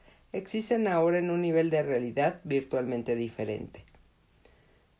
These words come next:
Ya no entra en su campo de conciencia, o si lo hace,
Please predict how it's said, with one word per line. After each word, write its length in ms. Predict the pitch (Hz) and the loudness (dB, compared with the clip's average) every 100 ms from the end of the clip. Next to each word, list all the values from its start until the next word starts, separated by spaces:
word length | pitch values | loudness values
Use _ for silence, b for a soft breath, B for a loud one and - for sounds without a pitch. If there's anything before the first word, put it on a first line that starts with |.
| - | 0
Ya 180 | 196 220 | 4 4
no 140 | 214 | 4
entra 200 | 196 190 | 2 2
en 80 | 190 | 0
su 120 | 185 | -2
campo 500 | - 151 165 - 165 | -2 0 -2 -4 2
de 140 | 160 151 | 2 2
conciencia, 800 | 127 123 - 131 127 - 110 - _ | -2 -4 -6 -6 -6 -8 -12 -12 _
o 100 | - | -12
si 200 | 110 - | -10 -8
lo 160 | 120 120 | -2 0
hace, 400 | 117 - 117 165 | 0 -2 -4 -6